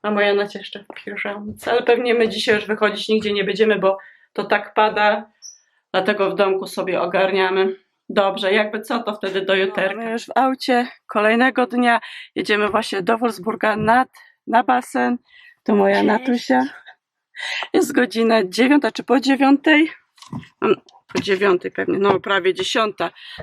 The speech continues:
Speaker 1: Po dziesiątej będziemy, bo tam jest koło pięćdziesięciu, pięćdziesiąt kilometrów. Więc ja, dobra, jedziemy. Fajnie, że jeszcze nie pada. Ogólnie patrzałam, to niby miało dzisiaj cały dzień padać, ale na razie nam się pogoda trafiła.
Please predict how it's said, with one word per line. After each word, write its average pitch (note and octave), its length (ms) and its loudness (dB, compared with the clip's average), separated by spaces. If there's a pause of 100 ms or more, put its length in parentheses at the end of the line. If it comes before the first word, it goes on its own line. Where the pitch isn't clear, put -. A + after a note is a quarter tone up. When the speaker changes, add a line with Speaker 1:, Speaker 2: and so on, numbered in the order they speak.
Speaker 1:
Po G3 120 0
dziesiątej G3+ 480 0
będziemy, A#3 380 2
bo F#3+ 100 -8
tam G#3 180 -2
jest G#3 260 -6
koło G#3 280 2
pięćdziesięciu, A2 640 -4 (260)
pięćdziesiąt F#3+ 420 0
kilometrów. A3 640 0 (800)
Więc - 280 0
ja, F#3 220 2
dobra, F3 500 -2
jedziemy. G#3+ 520 0
Fajnie, G#3+ 320 -2
że G#3 100 -6
jeszcze G#3 220 -6
nie G#3+ 120 -2
pada. G3 280 0
Ogólnie G3+ 280 -2
patrzałam, A3+ 460 0
to A3+ 100 -4
niby G#3+ 240 -2
miało G#3 260 0
dzisiaj F#3+ 200 -6
cały G3 220 -2
dzień A#3+ 160 0
padać, G#3 480 -2 (420)
ale F#3 180 0
na F#3 160 2
razie F3+ 220 -4
nam F3 180 2
się E3 140 -6
pogoda E3 380 -2
trafiła. E3+ 600 -6